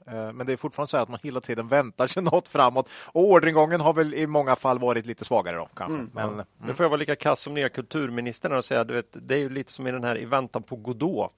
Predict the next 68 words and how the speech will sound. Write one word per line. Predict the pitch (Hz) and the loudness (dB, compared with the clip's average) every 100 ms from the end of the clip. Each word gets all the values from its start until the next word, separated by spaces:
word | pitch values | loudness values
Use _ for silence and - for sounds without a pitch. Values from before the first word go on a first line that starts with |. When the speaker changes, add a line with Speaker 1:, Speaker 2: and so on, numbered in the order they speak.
| _ _ _ _ | _ _ _ _
Speaker 2:
<laughs> | - 622 554 719 - - - - - - - | -2 2 2 2 0 -2 -2 -2 -2 -8 -4
Speaker 3:
Den | 143 | 2
jävla | 165 147 | 4 4
Godot | 131 160 143 180 185 | 4 2 2 2 2
kommer | - 170 139 160 | 2 2 0 0
ju. | 202 185 | 2 2
Speaker 2:
Han | 175 | 2
kommer | 180 226 214 | 10 10 12
Speaker 3:
Ja, | 220 | 12
Speaker 2:
aldrig. | 160 143 | 12 8
Speaker 3:
eh, | 160 | 6
spoilar | - 180 160 170 | 6 2 4 4
jag | 185 | 2
nu | 147 | 2
när | |
jag | 143 | 2
säger | 151 143 | 4 2
att | - | 2
Godot | 170 170 196 | 2 2 4
kommer | 170 165 143 | 6 6 8
ju, | 151 | 8
Speaker 1:
Nej. | 143 - _ | 8 0 _
Speaker 2:
Ja, | 165 170 | 6 8
okej. | 190 | 8
Speaker 3:
kommer | 180 190 | 6 8
ju | |
aldrig. | 185 135 123 | 8 8 2
Men | 139 | 2
då | 156 | 0
ska | 143 185 | 2 2
jag | 165 | 2
också | - | 0
naturligtvis | 147 143 135 | -6 -6 -6
kunna | - 135 | -2 0
säga | 147 | 0
vem | 120 | -2
som | 127 | -6
har | |
skrivit | 123 160 143 - | -6 -4 -2 0
den | 196 | 0
här | 147 | 0
fantastiska | 139 131 135 - 139 | 0 0 0 0 -2
pjäsen. | - 123 - 127 | 2 2 2 2
Och | 147 | 2
det | |
har | 147 | 4
jag | 131 - _ _ _ _ _ - 202 | 0 -6 _ _ _ _ _ -4 -2
ingen | 165 | 2
aning | 151 131 | 2 2
om | 131 | 0
just | 123 113 | -4 -4
nu. | 120 | -4
Speaker 1:
Nej. | 131 131 - _ _ _ | 0 -2 -2 _ _ _
Speaker 3:
Men | 139 143 | 2 2
jag | - 156 | 4 2
har | 160 170 185 | 4 4 4
sett | - 147 - | 2 -2 4
den | 208 160 | 4 4
i | 156 | 0
min | 170 | -4
ungdom. | 160 113 110 92 _ | -4 -2 -4 -6 _
Speaker 1:
Okej. | - 156 180 _ | -6 -6 -6 _
Speaker 2:
Men | - | -8
du | 151 | -6
fick | 160 | -4
inte | 160 139 | -4 -4
se | 139 | -6
Godot? | 131 131 113 | -4 -4 -6